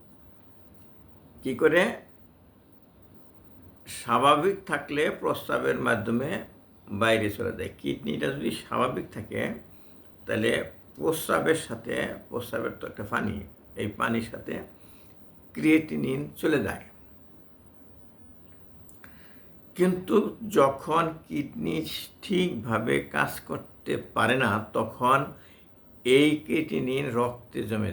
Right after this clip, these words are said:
যায়। কিডনিটা যদি ঠিকমতো কাজ না করে, তাহলে তো ওই ক্রিয়েটিনিন পা-, প্রস্রাবের সাথে যাইতে পারতেছে না। এটা একটা খারাপ জিনিস, এটা রক্তেই থেকে যায়। রক্তে থেকে যায় মানে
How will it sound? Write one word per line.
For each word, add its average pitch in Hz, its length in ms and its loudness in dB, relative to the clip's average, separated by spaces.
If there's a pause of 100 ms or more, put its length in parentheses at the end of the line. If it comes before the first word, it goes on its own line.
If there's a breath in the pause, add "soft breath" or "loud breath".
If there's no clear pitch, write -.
যায়। - 200 -14 (1900 loud breath)
কিডনিটা 120 520 0
যদি 120 200 -2 (300)
ঠিকমতো 117 420 -6 (160)
কাজ 131 160 -2 (140)
না 131 60 0 (100)
করে, 87 200 -8 (200)
তাহলে 127 280 -4
তো 131 80 -2 (560)
ওই 107 80 -2 (600)
ক্রিয়েটিনিন 147 580 0 (160)
পা-, - 300 -4
প্রস্রাবের 127 420 -2
সাথে 110 160 -4 (120)
যাইতে 127 280 2
পারতেছে - 380 -6
না। - 60 -10 (540 loud breath)
এটা 107 160 -4
একটা 120 140 -4 (100)
খারাপ 127 260 4 (120)
জিনিস, 98 300 -4 (520 loud breath)
এটা 110 200 0 (200)
রক্তেই - 460 0 (100)
থেকে 104 180 -6 (100)
যায়। - 160 -18 (1200 loud breath)
রক্তে 160 520 2 (140)
থেকে 151 300 0
যায় 156 220 6
মানে 131 140 2